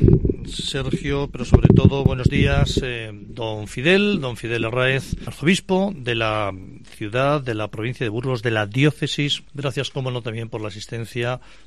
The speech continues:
al delegado territorial, a Baudilio Fernández Mar, Mar Domingo y a toda la gran familia, eh, de cope,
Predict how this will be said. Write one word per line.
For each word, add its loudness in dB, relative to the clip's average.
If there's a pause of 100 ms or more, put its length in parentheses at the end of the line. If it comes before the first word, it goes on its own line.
(100)
al -4
delegado -2
territorial, -2
a -8
Baudilio -8 (420)
Fernández -8
Mar, -4
Mar -4
Domingo 0
y -6
a 0
toda 0
la 2
gran 0
familia, 0
eh, -4
de -4
cope, -6